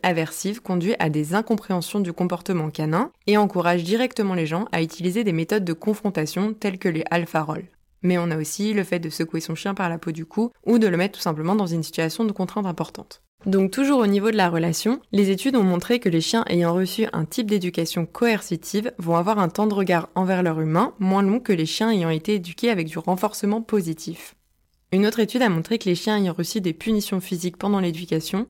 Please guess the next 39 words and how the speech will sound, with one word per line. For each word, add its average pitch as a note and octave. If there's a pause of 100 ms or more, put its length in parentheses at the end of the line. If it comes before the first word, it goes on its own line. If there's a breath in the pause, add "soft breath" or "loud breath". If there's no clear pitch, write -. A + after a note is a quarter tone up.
interagissaient F#3
moins F3+
pendant F#3+
le E3+
jeu E3+
et F3+
initiaient F3
moins F3
le A#3
contact F#3+
avec F3+
le D#3+
chercheur G3
pendant F3
un F3+
moment F#3
de F3+
calme. E3 (380)
On G3
peut G3+
donc A3+
imaginer G3
que G#3
la G3
relation F3 (160)
est A#3+
de G#3
moins F3+
bonne E3
qualité E3+
et G3+
aussi F3
qu'elle G3
va F3+
être E3
généralisée E3+
aux G3
autres F#3
humains. D#3